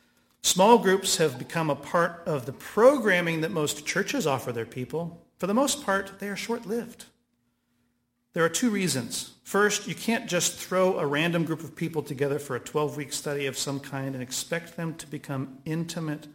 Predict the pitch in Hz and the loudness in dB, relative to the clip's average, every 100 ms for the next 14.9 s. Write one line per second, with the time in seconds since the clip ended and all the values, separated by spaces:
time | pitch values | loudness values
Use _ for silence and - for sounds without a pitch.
0 | _ - 135 135 123 - - - - - | _ -12 -8 -8 -10 -14 -20 -18 -18 -20
1 | _ _ _ _ _ _ _ _ _ 147 | _ _ _ _ _ _ _ _ _ -2
2 | - 190 185 151 139 - - 135 120 165 | 2 4 4 0 -4 -10 -6 -2 6 6
3 | 180 - 160 143 139 151 190 - 156 139 | 6 0 0 0 0 -2 -4 -4 -4 -2
4 | 135 226 143 135 131 - 170 - - 147 | 2 2 2 0 -4 -8 -6 -8 -4 -2
5 | 143 - 147 143 135 - 117 120 147 135 | -2 -4 -2 -2 -4 -4 -4 -6 -8 -10
6 | 156 208 131 - - _ _ _ _ _ | -8 -8 -8 -14 -18 _ _ _ _ _
7 | _ _ _ _ - - 160 165 160 175 | _ _ _ _ -6 0 2 2 0 2
8 | 196 196 - 160 214 - 165 151 - 180 | 2 0 0 2 2 2 0 0 -2 -4
9 | 233 - _ _ _ _ _ _ - 165 | -6 -12 _ _ _ _ _ _ 0 0
10 | 135 156 156 160 165 269 302 269 123 123 | 2 4 4 2 0 0 0 -2 -2 -4
11 | 117 110 110 139 - - 190 254 196 135 | -6 -8 -12 -12 -8 -2 0 0 -2 -4
12 | 123 113 110 - 175 175 175 175 175 170 | -4 -6 -10 -6 -4 0 0 0 -2 -2
13 | 160 196 208 147 - - 196 185 165 185 | 0 2 2 0 -6 -10 -6 -4 -4 -4
14 | 202 170 131 175 175 156 110 107 - | -2 -2 -2 -4 -6 -6 -6 -8 -12